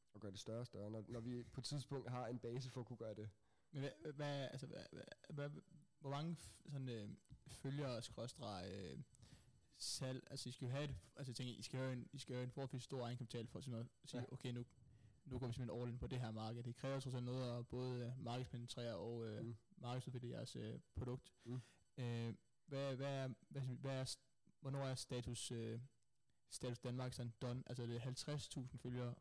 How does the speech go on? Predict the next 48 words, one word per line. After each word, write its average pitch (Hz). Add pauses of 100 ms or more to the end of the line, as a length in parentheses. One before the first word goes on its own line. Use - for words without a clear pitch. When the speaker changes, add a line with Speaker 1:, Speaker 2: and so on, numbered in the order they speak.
Speaker 2:
på -
Instagram? 127
Altså, 131
skal 127
I, 123 (440)
skal -
vi 147
derop 139
og 120
ligge, 123
før 131
det 117
sådan 120
er 113 (160)
Speaker 1:
Nej, 113
jeg 135
tror 135
allerede, 139
vi 131
ligger 135
der 147
på, 120 (160)
altså, 117 (600)
ti 196
tusind, 143 (460)
det 127
vil 123
være 113
nok 113
til, 131
at 110
vi 110
kunne -
tage 117
det 120
step, 120
fordi 117
at -
Speaker 2:
Okay. 135 (460)
Speaker 1:
så 123
er 123
der 127 (920)
en, 131
en 127
god 151
base 123
for -
brandet 117